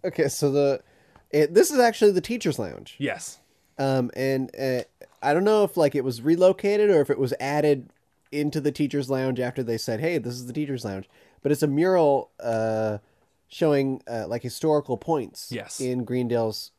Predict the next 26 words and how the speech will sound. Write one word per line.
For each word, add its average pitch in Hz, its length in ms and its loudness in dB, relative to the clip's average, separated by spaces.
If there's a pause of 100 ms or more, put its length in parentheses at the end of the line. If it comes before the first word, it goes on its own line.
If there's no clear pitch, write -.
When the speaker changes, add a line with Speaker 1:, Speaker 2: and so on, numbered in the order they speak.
(140)
Speaker 1:
time. 107 460 -6
Speaker 2:
Yes. - 380 -14 (400)
Speaker 1:
Um, 113 420 -2 (120)
and 123 140 -2
I, 156 240 0 (260)
I 135 100 2
wrote 147 220 2
down 110 480 -4 (1160)
a 139 60 -6
note 120 200 -2
about 104 360 -6
the, 98 400 -6 (380)
in 117 200 -6
eighteen 190 460 -4
twelve, 156 580 2 (440)
Speaker 2:
Yeah. 90 220 -14 (400)
Speaker 1:
Is 117 140 -6
when 127 160 0
they 123 140 -2
named 135 600 -4 (460)
Greendale, 120 420 -2
Greendale. 160 540 -8
Speaker 2:
The 104 120 -8
city 110 340 -4
Greendale. 82 380 -18
Speaker 1:
Yeah. 131 240 -2